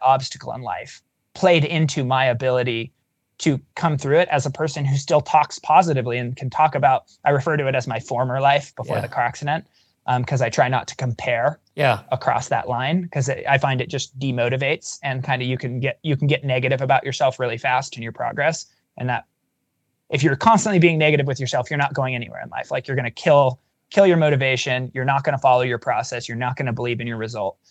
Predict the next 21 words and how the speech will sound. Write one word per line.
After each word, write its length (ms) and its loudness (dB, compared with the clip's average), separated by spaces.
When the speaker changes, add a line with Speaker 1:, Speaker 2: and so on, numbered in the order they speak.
Speaker 2:
Yeah, 100 -8
Speaker 1:
So 60 2
you 60 4
Speaker 2:
of 60 2
Speaker 1:
have 120 8
to 60 0
Speaker 2:
course. 80 -6
Speaker 1:
flip 200 -4
it. 100 -8
And 100 -2
the 60 2
way 140 8
I 100 6
did 200 0
that 200 6
is 120 -2
it 40 -6
was 120 -6
like, 180 0
clean 260 2
break. 320 -2